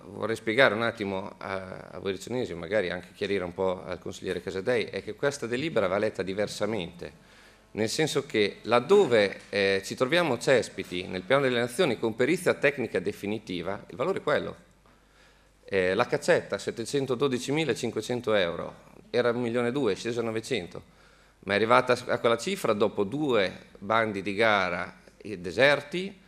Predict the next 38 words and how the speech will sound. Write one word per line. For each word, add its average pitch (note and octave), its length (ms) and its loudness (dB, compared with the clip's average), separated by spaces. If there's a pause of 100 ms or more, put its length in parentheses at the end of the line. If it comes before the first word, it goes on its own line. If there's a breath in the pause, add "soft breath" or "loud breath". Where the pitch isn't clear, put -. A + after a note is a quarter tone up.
(520 soft breath)
quindi G#2 460 0
due D3+ 380 4
riduzioni A2 500 0
del G2 160 -2
cinque B2+ 380 -2
per F#2 160 -4
cento G#2+ 320 -2
ogni G2 120 -2
volta, A#2 360 0
perché F#2 300 -2
il G2 40 2
regolamento A2+ 540 0
delle G2 240 -2
nazioni A2 340 -4
del G#2+ 120 -2
comune, A#2 480 -2 (880 loud breath)
al-, G2 180 -6
all'articolo B2+ 420 -2
diciotto, D3 520 -2
prevede A2+ 500 0
che... C3+ 340 0
Eh, F#2 1300 -4 (1300 soft breath)
si - 180 -10
va A#2+ 140 4
a A2+ 60 4
trattativa B2 500 -2
diretta D3 320 0
solo G#2+ 340 0
dopo C3 280 0
due D#3+ 160 0
bandi D3 320 0
con G#2 120 -6
due G#2 140 2
riduzioni G2+ 400 -2
del G2 140 -4
cinque G#2 260 -6
per - 160 -4
cento. F2 420 -10